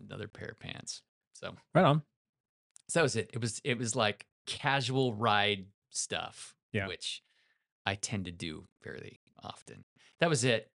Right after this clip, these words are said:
Speaker 1: Did I buy anything else? Yeah, that was it. What about you, Jay?
Speaker 2: <laughs>
Speaker 1: Did you get anything?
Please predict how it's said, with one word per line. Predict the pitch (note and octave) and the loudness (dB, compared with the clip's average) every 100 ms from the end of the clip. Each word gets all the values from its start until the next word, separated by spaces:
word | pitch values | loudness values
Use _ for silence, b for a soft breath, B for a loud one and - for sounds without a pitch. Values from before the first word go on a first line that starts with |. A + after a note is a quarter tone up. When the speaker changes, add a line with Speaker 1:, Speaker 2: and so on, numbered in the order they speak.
| _ _ - | _ _ -14
Speaker 1:
Did | B2+ | -12
I | |
buy | - E3 | -12 -16
anything | E3+ - E3 | -16 -20 -20
else? | E3+ F#3+ - _ _ _ _ _ _ _ _ - | -20 -20 -20 _ _ _ _ _ _ _ _ -6
Yeah, | G#2 | -4
that | F2+ | -4
was | E2+ | -8
it. | - - | -12 -2
What | - | 2
about | A2 A2 | 4 2
you, | F#2 | 0
Jay? | F2+ F2+ - _ | 0 0 0 _
Speaker 2:
<laughs> | - | -12
Speaker 1:
Did | G2+ | -4
you | G#2 | -2
get | G#2+ | 0
anything? | G#2 A2 | 0 -2